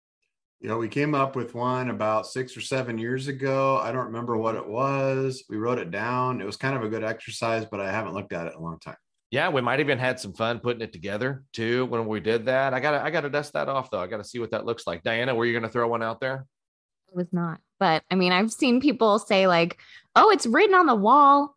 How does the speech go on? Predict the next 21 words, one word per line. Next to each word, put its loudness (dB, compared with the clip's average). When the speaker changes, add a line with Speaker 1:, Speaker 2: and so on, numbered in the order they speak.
Speaker 3:
Like, 2
it's 2
Speaker 2:
<laughs> 2
Speaker 3:
up, 6
Speaker 2:
Yeah, 4
that's -2
a -10
good 2
Speaker 3:
written 4
Speaker 2:
one, 4
Speaker 3:
on 4
Speaker 2:
too. 0
Speaker 3:
the 2
wall. 8
I 6
don't 6
know 4
what 6
it 4
is, 4
but 4